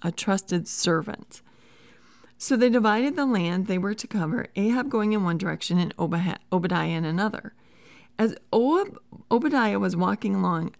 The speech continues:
Elijah met him. Obadiah recognized him, bowed down to the ground, and said, "Is that really you, my lord Elijah?"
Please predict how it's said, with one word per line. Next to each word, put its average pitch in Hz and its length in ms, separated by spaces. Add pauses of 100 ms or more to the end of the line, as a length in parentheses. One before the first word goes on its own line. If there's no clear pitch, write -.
Elijah 185 400
met 214 320
him. - 320 (800)
Obadiah 220 600
recognized 196 640
him, 180 160
bowed 190 320
down 208 220
to - 80
the 180 80
ground, 170 280
and 165 140
said, - 340
"Is 240 180
that 285 280
really 202 600
you, 208 480 (580)
my 214 160
lord 220 260
Elijah?" 240 640